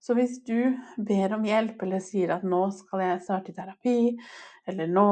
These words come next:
skal jeg melde meg inn i angstportalen», så vil de ikke forstå «hva i alle dager er det du skal gjøre der, for du har det jo så fint. Du er jo så trygg og rolig». Og derfor er selvfølgelig også bøygen enda større,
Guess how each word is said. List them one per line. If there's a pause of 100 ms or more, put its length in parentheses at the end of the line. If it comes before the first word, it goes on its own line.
skal
jeg
melde
meg
inn
i
angstportalen», (400)
så
vil
de
ikke
forstå
«hva
i (120)
alle
dager
er
det
du
skal
gjøre
der,
for
du
har
det
jo
så
fint. (720)
Du
er
jo
så
trygg
og
rolig». (1200)
Og
derfor
er
selvfølgelig
også
bøygen (420)
enda
større,